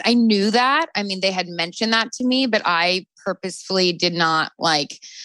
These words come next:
research the Amanda Knox case. I kind of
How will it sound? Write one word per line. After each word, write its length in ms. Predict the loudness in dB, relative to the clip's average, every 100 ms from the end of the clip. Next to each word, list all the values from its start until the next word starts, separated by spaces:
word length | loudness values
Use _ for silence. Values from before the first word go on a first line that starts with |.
| -20 _
research 1000 | -4 0 2 0 0 0 0 -4 -10 -10 -6
the 140 | 0 0
Amanda 360 | 2 0 0
Knox 320 | 0 -2 -4 -8
case. 360 | -4 -2 -2
I 60 | -4
kind 340 | -4 -6 -2
of 120 | -4